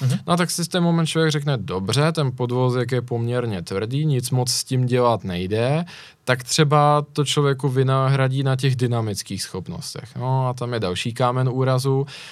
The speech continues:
Speaker 2: kdy to auto prostě jaksi nedovedlo jako zamaskovat tu svoji váhu, takže testovací trasa, na kterou jsem zvyklý, eh, nějakým způsobem tam najíždím zatáčky, mám tam nějaký brzdní bod, člověk i přemýšlel nad tím, že to má přes dvě tuny,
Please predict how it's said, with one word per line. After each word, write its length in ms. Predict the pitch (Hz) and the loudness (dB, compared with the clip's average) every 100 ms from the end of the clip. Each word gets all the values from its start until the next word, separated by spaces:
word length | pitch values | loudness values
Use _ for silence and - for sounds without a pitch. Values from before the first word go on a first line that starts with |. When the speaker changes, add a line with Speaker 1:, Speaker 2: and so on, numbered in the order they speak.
| - - | -16 -6
Speaker 2:
kdy 200 | 120 120 | -2 2
to 160 | 135 | 2
auto 260 | 110 120 131 | 2 0 -2
prostě 340 | 123 117 - | -2 -4 0
jaksi 320 | 127 127 127 | 0 0 -2
nedovedlo 540 | 135 120 123 123 120 131 | -4 -2 -2 0 0 0
jako 220 | 123 131 | 0 0
zamaskovat 600 | 127 117 120 - 123 123 | -2 0 -2 -2 -2 -2
tu 100 | 120 | -2
svoji 300 | 120 127 131 | -4 -2 0
váhu, 640 | 120 95 95 113 123 139 156 - - - - - | 0 0 0 -2 0 -2 -4 -14 -20 -20 -20 -14
takže 640 | - 113 113 110 131 131 127 | -4 -4 -2 0 2 2 2
testovací 640 | 123 117 131 123 123 143 | -2 -2 -2 -2 -2 -4
trasa, 360 | 131 117 110 131 | -4 -4 -2 -2
na 140 | 123 | -4
kterou 320 | 117 123 120 113 | -4 -2 -2 -2
jsem 220 | 139 135 | -2 -2
zvyklý, 800 | 104 98 90 127 127 131 135 143 | -2 -6 -6 -4 -2 0 -2 -4
eh, 400 | - - - - 110 110 | -12 -20 -12 -4 -2 0
nějakým 460 | 117 117 113 131 | 2 0 2 0
způsobem 540 | 127 - 120 127 123 120 | 0 -2 -4 -2 -4 -2
tam 180 | 127 | -2
najíždím 440 | 123 117 117 127 123 | 0 0 0 0 2
zatáčky, 540 | 107 101 113 113 - | 2 2 2 2 0
mám 180 | 123 117 | 0 0
tam 160 | 120 120 | -2 -2
nějaký 340 | 117 110 127 | -2 -4 -6
brzdní 440 | 120 123 131 131 | -6 -8 -6 -6
bod, 340 | 98 95 104 127 | -4 -2 -2 -4
člověk 380 | - - 117 117 | -8 -4 -2 -2
i 60 | |
přemýšlel 560 | 117 - 110 113 113 127 | -4 -2 0 0 0 -2
nad 160 | 117 104 | -2 -2
tím, 160 | 117 | -2
že 100 | 113 | -2
to 120 | 107 | -2
má 180 | 120 117 | -2 -2
přes 220 | 110 120 | 0 -4
dvě 200 | 110 131 | -2 -2
tuny, 440 | 127 107 98 95 | -2 -2 -4 -4